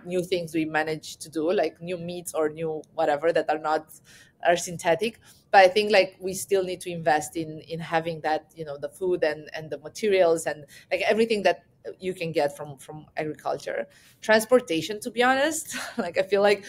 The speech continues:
we all live in big cities where we see that it, it's crazy, right? Like, you still stay in traffic, you,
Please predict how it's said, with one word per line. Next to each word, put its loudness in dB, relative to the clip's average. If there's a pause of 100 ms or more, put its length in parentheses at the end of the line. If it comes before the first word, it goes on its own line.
(180)
we 8
all 8
live 0
in -4
big -4
cities -4
where 2
we -2
see -6
that 2 (640)
it, -6
it's -4
crazy, 0
right? 2
Like, -2
you -6
still -2
stay 0
in -4
traffic, -2
you, -4